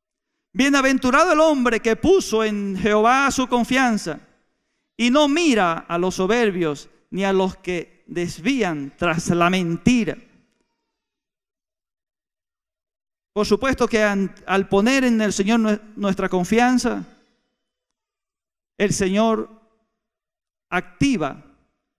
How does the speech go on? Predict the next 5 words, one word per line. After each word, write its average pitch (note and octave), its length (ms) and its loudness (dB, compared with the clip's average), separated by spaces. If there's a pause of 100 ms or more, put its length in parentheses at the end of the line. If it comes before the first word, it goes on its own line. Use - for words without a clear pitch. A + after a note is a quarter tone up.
el D3 180 -6
perdón. C#3+ 720 -6 (3000)
Y G#3 140 -2
el A3 180 0
perdón C#4 640 0